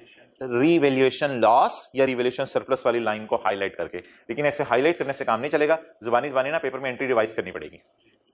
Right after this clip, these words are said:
तो ये आठ रुपए जाने हैं करंट टैक्स की वर्किंग में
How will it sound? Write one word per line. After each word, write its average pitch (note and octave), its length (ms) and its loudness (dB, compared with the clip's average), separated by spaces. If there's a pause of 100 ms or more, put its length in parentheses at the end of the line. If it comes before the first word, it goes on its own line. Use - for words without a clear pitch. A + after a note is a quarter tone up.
(1400)
तो A#2+ 60 6
ये C#3 120 6 (100)
आठ A#2+ 220 4
रुपए E3 160 4
जाने D3+ 220 4
हैं D3+ 100 2
करंट C3+ 200 2
टैक्स C3+ 180 -6
की C#3+ 80 -4
वर्किंग B2 320 -2
में B2 140 -6